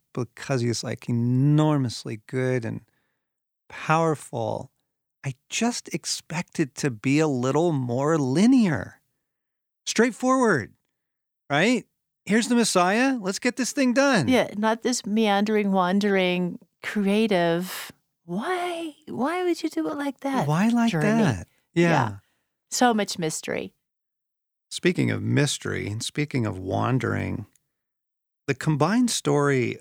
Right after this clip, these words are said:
Speaker 1: of the Magi, which were, you know, quote, "from the east." So Iraq, Iran, you know,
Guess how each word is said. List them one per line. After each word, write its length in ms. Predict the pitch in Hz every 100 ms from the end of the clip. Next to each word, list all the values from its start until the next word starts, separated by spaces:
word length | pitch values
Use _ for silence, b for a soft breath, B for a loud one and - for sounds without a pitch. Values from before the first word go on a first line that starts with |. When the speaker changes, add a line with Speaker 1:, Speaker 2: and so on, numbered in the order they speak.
| -
Speaker 1:
of 160 | 113
the 80 | 113
Magi, 1000 | 107 104 117 139 135 117 95 - - 131 139 _ _ _ _ _ _ _ _ _ _ _ _ _ _ _
which 380 | 135 135 - - _ _ _ -
were, 640 | 143 143 131 127 120 - _
you 80 | 156
know, 100 | 127
quote, 380 | - 156 131 -
"from 280 | - 160 143
the 120 | 131
east." 680 | 147 135 117 127 - - - _ _ _ _ _ _ _ _ -
So 560 | - 143 139 131 127 _ _ _ _ _ -
Iraq, 840 | 135 113 113 220 285 294 - - _ _ _ _ _ _
Iran, 920 | 131 117 127 185 214 214 214 208 208 - _ _
you 60 | 151
know, 140 | 127